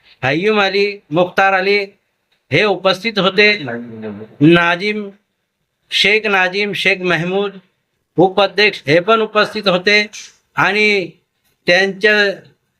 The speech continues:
सहकार्य शालेय व्यवस्थापन समितीचे सर्व सदस्य, सर्व शिक्षक आणि सर्व पालक वर्ग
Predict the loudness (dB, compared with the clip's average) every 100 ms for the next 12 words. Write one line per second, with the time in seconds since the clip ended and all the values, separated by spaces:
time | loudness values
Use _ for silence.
0 | _ _ _ _ _ _ _ _ _ _
1 | -4 0 0 0 -2 0 0 -2 -4 _
2 | _ _ _ _ -2 0 0 2 2 2
3 | 0 0 0 0 -2 -2 -2 -4 -2 -2
4 | -2 -2 -4 -4 -2 -2 0 0 -2 -2
5 | -14 _ _ _ -4 -2 -2 -2 -4 -4
6 | -2 0 0 -4 -16 _ _ _ _ -4
7 | 0 -2 0 -2 0 0 -2 -4 -18 _
8 | _ -2 2 2 0 0 2 2 2